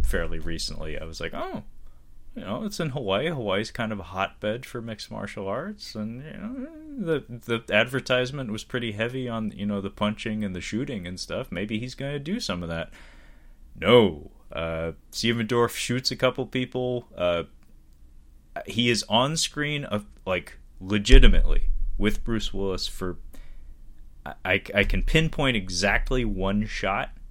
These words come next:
where they're coming out of a hotel together, and Stephen Dorff has to t-, remind him not sh-, not to shoot the guests. I don't know if that was ad-libbed.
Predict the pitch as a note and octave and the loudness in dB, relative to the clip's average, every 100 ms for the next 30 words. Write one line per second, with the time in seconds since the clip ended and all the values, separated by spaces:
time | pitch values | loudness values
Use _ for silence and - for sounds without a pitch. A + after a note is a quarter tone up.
0 | - - F#2+ F#2+ - A#2+ A2+ A2 A2 G2 | -14 -4 -2 -2 -2 -2 -2 -2 -2 -4
1 | G2+ F#2+ - G2+ A#2 A#2 B2 C3 A2+ G2+ | -6 -6 -2 -2 -2 0 0 0 -2 -2
2 | - A2 G#2 G#2 G2+ A2 G2+ - G2 - | -4 -4 -2 0 0 0 -2 -4 -8 -12
3 | - F#2 F#2+ F#2 G2 G#2+ F#2 F2+ F#2+ - | -12 -6 -2 0 0 -2 -4 -2 -4 -4
4 | - - - G2 A2+ - G#2+ - G#2+ - | -8 -10 -6 2 2 2 -4 -4 -6 -10
5 | - E2 B2 - - - - - - - | -4 2 2 0 -8 -8 -8 -20 -20 -20
6 | - - - G#2 G#2 G#2 A2 - G2+ F#2 | -20 -20 0 2 4 2 0 2 0 0
7 | - G#2 A#2+ C3+ C#3+ D3 - | 2 2 2 -2 -2 -4 -12